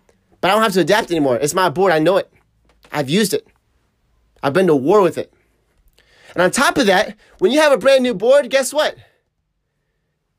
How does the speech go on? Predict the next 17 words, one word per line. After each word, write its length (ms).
You 140
can't 260
fucking 300
use 200
it 160
until 480
you 100
put 180
a 60
fin 320
on 120
it, 220
you 100
put 280
wax 440
on 160
it, 180